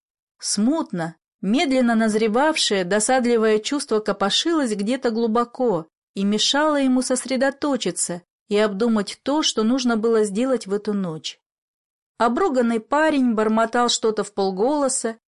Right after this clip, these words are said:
изредка бросая на босяка косые взгляды. У него смешно надулись щеки, оттопырились губы, и суженные глаза как-то чересчур часто и смешно помаргивали.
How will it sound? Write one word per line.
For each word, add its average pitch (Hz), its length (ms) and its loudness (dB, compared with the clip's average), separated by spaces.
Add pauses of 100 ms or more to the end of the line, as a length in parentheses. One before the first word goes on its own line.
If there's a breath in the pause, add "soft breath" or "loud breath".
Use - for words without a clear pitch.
(200)
изредка 269 480 0
бросая 226 560 0
на 214 100 0
босяка 202 460 -2
косые 208 440 -2
взгляды. 180 680 -6 (680)
У 240 100 0
него 311 300 2
смешно 247 440 0
надулись 214 500 0
щеки, 311 640 -2 (100)
оттопырились 220 880 -2
губы, 240 500 -2 (400)
и 214 120 -4
суженные 240 640 0
глаза 214 520 2
как-то 254 460 -2
чересчур 208 640 -2
часто - 540 -2
и 214 80 2
смешно 214 440 -4
помаргивали. 170 920 -4